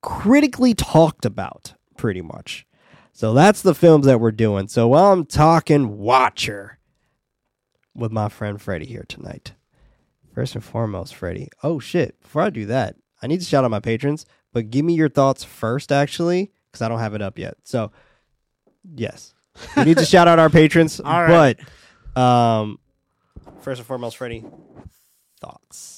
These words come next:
Speaker 2: So Watcher. Watcher is a movie I saw pretty early on this year.
Speaker 1: You saw it at a
Speaker 2: Uh,
Speaker 1: festival, right?
Speaker 2: I, I, yeah, I don't remember which festival, but
Speaker 1: I think you saw it at, did you go to tiff?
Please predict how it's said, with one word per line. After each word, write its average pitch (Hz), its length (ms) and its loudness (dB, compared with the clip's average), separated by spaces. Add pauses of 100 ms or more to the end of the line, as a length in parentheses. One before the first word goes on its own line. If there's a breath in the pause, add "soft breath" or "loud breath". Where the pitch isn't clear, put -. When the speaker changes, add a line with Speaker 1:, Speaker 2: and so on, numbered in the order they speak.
Speaker 2:
So 165 160 -6
Watcher. 135 600 -6 (200)
Watcher 196 520 -2
is 180 320 -4
a 156 40 -10
movie 147 360 -4
I - 160 -6
saw 135 480 -4
pretty 160 320 -8
early 147 200 -8
on 127 360 -12
this 127 240 -20
year. 123 400 -14 (180)
Speaker 1:
You 135 80 -16
saw 185 220 -2
it - 20 4
at 135 80 4
a 113 40 2
Speaker 2:
Uh, 123 40 -6
Speaker 1:
festival, 110 340 0
right? 117 300 -4
Speaker 2:
I, 143 120 -12 (140)
I, 156 80 -12
yeah, 147 160 -4
I 143 60 -6
don't 147 160 -8
remember 139 300 -12
which 123 180 -18
festival, 117 460 -18
but 113 300 -16 (260)
Speaker 1:
I - 40 -20
think 220 300 0
you 240 140 -2
saw 127 380 2
it 120 180 0 (160)
at, 107 640 -6 (880)
did 123 180 -8
you 170 100 -2
go 196 160 2
to 185 80 0
tiff? - 560 2